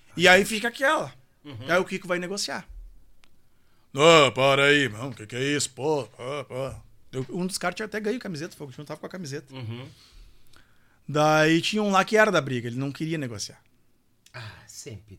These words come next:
Speaker 2: tem.
Speaker 1: Não queria negociar.
Speaker 2: Uhum.
Speaker 1: "Não, derramou nossa cerveja."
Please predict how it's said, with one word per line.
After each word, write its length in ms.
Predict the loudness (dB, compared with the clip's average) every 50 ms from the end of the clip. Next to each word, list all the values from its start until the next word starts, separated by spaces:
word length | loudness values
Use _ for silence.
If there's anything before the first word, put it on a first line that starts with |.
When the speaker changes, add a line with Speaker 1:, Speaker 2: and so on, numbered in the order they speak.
| -20 -20
Speaker 2:
tem. 180 | -20 -20 -20 -20 _ _ _ _ _ _ _ _ _ -8
Speaker 1:
Não 120 | -6 -4 -2
queria 220 | 0 2 2 2
negociar. 340 | 2 2 -2 -4 -8 -8 -10
Speaker 2:
Uhum. 380 | -12 -12 -12 -12 -12 -12 -14 -16 -18 -20 _ _ _ _ _ _ _ _ _ _ _ _ _ _ -2
Speaker 1:
"Não, 240 | 2 6 6 8 8
derramou 440 | 8 8 8 8 8 8 8 6 6
nossa 180 | 4 2 0
cerveja." 600 | 0 0 0 0 0 0 0 0 -2 -2 -6 -10